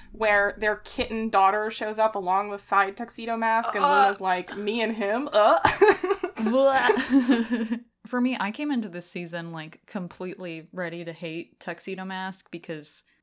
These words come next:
Speaker 3: I had, again, only watched, like, part of the first season and, and didn't really know that much about him, but I liked him. Uh, he
Speaker 1: Yeah.
Speaker 3: was, like, a nice supportive character, and he's a really good dad character to Chibiusa.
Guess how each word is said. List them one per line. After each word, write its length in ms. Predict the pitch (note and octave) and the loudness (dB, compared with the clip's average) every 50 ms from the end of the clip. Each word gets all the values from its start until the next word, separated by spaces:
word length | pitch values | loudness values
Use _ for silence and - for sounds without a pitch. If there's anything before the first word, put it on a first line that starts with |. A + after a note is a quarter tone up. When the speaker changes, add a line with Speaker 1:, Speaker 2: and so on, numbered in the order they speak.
| _ - - | _ -6 0
Speaker 3:
I 160 | - F#3 F3+ | 2 2 2
had, 280 | F3 F3+ F3 E3 C#3 - _ _ | 2 0 -4 -4 -6 -10 _ _
again, 240 | - E3+ F3 E3 E3 | -12 -10 -8 -8 -8
only 240 | - - F3+ E3+ E3+ | -8 -8 -8 -8 -8
watched, 320 | E3 E3 D#3+ E3 E3 - | -8 -8 -10 -10 -10 -12
like, 220 | - D3+ D3 - _ _ - - _ _ _ | -12 -12 -14 -14 _ _ -20 -20 _ _ _
part 320 | - - - F3 F3 - - | -12 -6 -6 -4 -4 -4 -6
of 140 | E3+ E3 | -8 -10
the 80 | D#3 E3 | -10 -12
first 340 | E3 - D#3+ D#3+ D#3+ - - | -12 -12 -14 -14 -12 -14 -14
season 420 | - D#3 D#3 D3+ F3 E3+ E3+ E3+ | -14 -14 -14 -12 -12 -12 -10 -12
and, 180 | D#3 D3+ D3+ - - | -12 -14 -16 -16 -16
and 140 | - E3 D#3 | -14 -14 -14
didn't 160 | D#3+ D#3 D#3+ | -14 -14 -14
really 240 | D#3+ D#3+ D#3 D#3 D#3 | -14 -14 -14 -14 -14
know 320 | D#3 D3+ D3+ D3+ D3+ D3+ - | -14 -14 -14 -16 -18 -16 -12
that 160 | E3+ E3 D#3 | -12 -12 -10
much 180 | D#3+ D#3+ D#3 - | -12 -14 -14 -12
about 260 | D#3+ D#3+ D3+ D#3 D#3+ | -10 -10 -10 -10 -8
him, 220 | F#3 F#3+ G3 G3+ | -10 -8 -8 -6
but 180 | G3 G#3 G3+ - - | -4 -4 -4 -4 -4
I 120 | A#3 D4 | -4 -4
liked 320 | E4 D4+ B3+ C4+ C4 - - | -4 -4 -6 -6 -8 -10 -12
him. 420 | A3+ F#3+ E3+ D#3+ D#3+ E3 F3 F3+ _ _ _ _ _ _ _ _ _ - | -12 -10 -10 -12 -12 -12 -14 -16 _ _ _ _ _ _ _ _ _ -10
Uh, 120 | F#3 F3+ | -8 -6
he 80 | A3 D4 | -4 -2
Speaker 1:
Yeah. 140 | C4+ A#3+ | -2 -2
Speaker 3:
was, 100 | A#3+ A#3+ | -2 -2
like, 120 | B3 B3+ B3 | -4 -8 -6
a 60 | B3+ | -6
nice 240 | A#3+ A#3+ A3+ A3+ A3+ | -6 -4 -6 -8 -10
supportive 460 | - A#3+ A3 - A3+ G#3+ G#3+ G#3 - | -12 -14 -14 -12 -12 -12 -12 -12 -12
character, 640 | - G#3 G3 G3+ G3+ G3+ - G#3 G#3 G3+ G3 G3 F#3+ | -10 -10 -10 -10 -10 -12 -12 -10 -10 -8 -8 -8 -8
and 180 | F3+ F3+ F3+ | -10 -10 -10
he's 180 | F3 G3+ G3 - | -12 -12 -12 -12
a 60 | F#3+ | -14
really 240 | F#3 F3+ F#3 G3+ G3 | -14 -12 -12 -14 -14
good 320 | F#3 - F#3+ F#3 F3 E3 _ - | -12 -12 -12 -12 -14 -16 _ -14
dad 560 | - E3 E3 E3+ F3 E3+ E3+ E3+ E3+ F#3 F#3+ - _ _ _ _ - | -12 -10 -10 -10 -10 -10 -10 -12 -14 -16 -20 -20 _ _ _ _ -18
character 480 | - - E3+ E3 E3 D#3+ - E3 E3 D#3+ | -14 -12 -12 -12 -12 -14 -14 -14 -12 -12
to 140 | E3 D#3+ E3 E3 F#3 - F#3 | -12 -14 -14 -16 -18 -20 -20
Chibiusa. 840 | - - - E3+ E3+ E3+ F3 E3+ E3 - E3+ D#3+ D#3 D#3 D#3+ E3+ | -16 -14 -14 -14 -14 -14 -14 -16 -16 -14 -16 -14 -14 -14 -16 -18